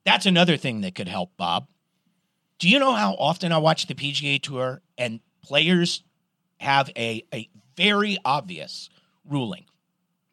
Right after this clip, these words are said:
Ball on the cart path. Ball next to the cart path. My stance is on the cart path. These are rules that guys like me and Richard, casual players, have to use all the time. And you know what?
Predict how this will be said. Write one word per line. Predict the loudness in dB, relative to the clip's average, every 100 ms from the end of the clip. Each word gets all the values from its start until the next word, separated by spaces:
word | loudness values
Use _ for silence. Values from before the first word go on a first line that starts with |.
| _
Ball | 6 10 10 6
on | 2 0
the | -2
cart | -2 -2 -6
path. | -16 -16 _ _ _
Ball | -2 0 4
next | 2 2 -2
to | -2
the |
cart | 2 2 4
path. | 2 2 0
My | -4 -6
stance | -4 -4 -4 -2 -2 -4 -8
is | -10 -8
on | -6 -6
the | -10
cart | -12 -14
path. | -16 -20 -20 _ _ _ _ _
These | 0 2 2
are | 2
rules | 4 6 6 4 0 -2 -4
that | -4 -4 -6
guys | -4 0 2 0
like | -6 -6
me | -2 -2 -2
and | -6 -4
Richard, | -4 -4 -6 -10 -14 _ _ -8
casual | -4 0 2 2 2 2 2
players, | 2 2 2 -6 -8 _ _ _ _ -2
have | 0 0 0
to |
use | 4 6 6 4 -6 0
all | 4 4
the | 2
time. | 0 0 2
And | 0 2
you | 2
know | 2
what? | 0